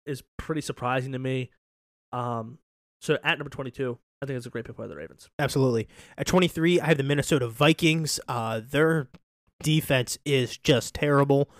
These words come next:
Speaker 2: um, as shown by Daniel Jones torching them in the playoff game.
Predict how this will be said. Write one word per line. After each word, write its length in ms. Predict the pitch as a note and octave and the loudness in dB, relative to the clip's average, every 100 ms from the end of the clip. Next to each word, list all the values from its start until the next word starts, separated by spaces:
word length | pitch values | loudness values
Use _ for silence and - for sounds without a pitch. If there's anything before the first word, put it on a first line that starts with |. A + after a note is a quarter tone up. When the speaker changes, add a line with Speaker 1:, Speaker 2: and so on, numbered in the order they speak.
| - - _ | -20 -20 _
Speaker 2:
um, 340 | B2 A#2 A2 A2+ | -6 -4 -4 -4
as 240 | C3+ C3+ C3 | -2 -2 -2
shown 520 | - - D3+ D3+ D3+ | 0 4 4 4 2
by 180 | A#2+ B2 | -2 -2
Daniel 340 | - C#3 C#3+ | 0 0 0
Jones 360 | A#2+ C3+ C3 - | -2 -2 -4 -6
torching 440 | - C#3+ C#3 D3 | 0 2 2 0
them 220 | C3+ C3 | 0 -2
in 180 | - C3 | -2 -6
the 60 | A2+ | -4
playoff 460 | - G3+ G#3+ F#3+ | 0 2 4 2
game. 320 | G#3+ G#3 G3 | 2 2 0